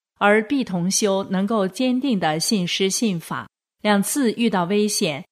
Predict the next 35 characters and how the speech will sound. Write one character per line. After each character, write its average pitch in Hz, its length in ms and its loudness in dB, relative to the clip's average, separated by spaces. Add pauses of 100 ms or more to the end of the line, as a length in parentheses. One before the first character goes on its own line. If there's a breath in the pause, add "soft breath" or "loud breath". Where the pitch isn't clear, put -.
(140)
都 220 160 4
能 180 300 2
第 170 180 -2
一 247 140 -2
念 240 400 0
就 185 260 2
想 175 340 -2
起 170 280 -2
求 156 280 -4
师 226 320 0
父， 190 320 -8 (400)
并 208 160 4
且 175 280 0
完 180 240 0
全 190 280 -2
站 196 240 -2
在 175 360 -2
为 208 180 0
他 254 300 -4
的 180 200 -2
基 196 200 -4
点 180 240 -4
上， 156 340 -4 (360)
首 196 200 2
先 208 300 2
想 170 280 -2
到 185 220 0
的 160 280 -2
不 190 140 -4
是 196 240 2
自 226 220 -4
己 175 180 -4
的 147 140 -4
安 170 320 -2
危， 175 280 -2